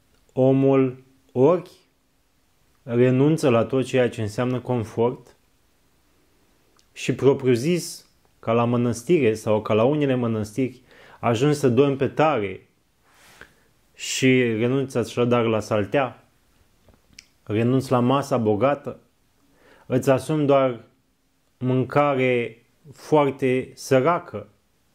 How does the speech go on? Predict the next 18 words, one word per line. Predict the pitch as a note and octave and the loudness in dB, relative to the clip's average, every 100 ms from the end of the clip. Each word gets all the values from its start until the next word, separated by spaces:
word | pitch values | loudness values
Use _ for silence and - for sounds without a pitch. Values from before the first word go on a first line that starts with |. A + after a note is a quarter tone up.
| _ _ _ _ _ - - - | _ _ _ _ _ -20 -20 -20
și | - - | -8 -2
trăiești | C3 B2+ C#3 C#3+ - | 2 4 4 2 -2
într-o | C#3 C3 B2+ | -6 -4 -6
stare | A2+ - D3 C3 C3 B2 A#2 _ _ _ | -6 -2 0 0 -4 -6 -10 _ _ _
de, | G#2+ A2+ B2 B2 B2 A#2+ - _ _ _ _ - | -4 0 2 2 -2 -8 -14 _ _ _ _ -6
um, | A2+ A#2 A2 A2 G#2+ G#2+ G#2 G#2 G#2 _ _ _ _ _ _ _ - | -2 2 2 0 -2 -4 -6 -10 -16 _ _ _ _ _ _ _ -2
încordare | C#3+ C#3+ C#3+ C#3+ B2 B2 F3 D#3+ G#2 F#2 _ _ _ _ _ _ _ _ | 2 2 4 2 2 2 0 -2 -6 -12 _ _ _ _ _ _ _ _
autoimpusă, | - A2+ C#3 D3 D3+ C3+ B2 C3 A#2 - D3 F#3 - _ _ _ _ _ _ _ _ _ _ _ _ _ - - - - - _ _ _ _ _ _ _ | -2 2 2 4 2 2 0 0 0 0 0 -2 -10 _ _ _ _ _ _ _ _ _ _ _ _ _ -20 -20 -20 -20 -20 _ _ _ _ _ _ _
pentru | - F#3+ F#3+ D3 | 0 0 2 0
ca | C#3 B2+ | 2 0
să | A#2+ C3 | -2 -8
poți | A2 D3 D3 | -4 -4 -2
să | C3 | -2
ai | B2+ C3 A2 - | 0 -2 -6 -14
relația | - A2+ A#2+ A#2 C3+ C3+ A#2 | -10 -4 -2 0 -2 -2 -6
bună | G2+ B2+ C3+ | -4 -6 -6
cu | C3 | -6
Dumnezeu, | A2+ G#2+ F#2+ E2+ A#2 D#3 | -4 -4 -4 -4 -4 -6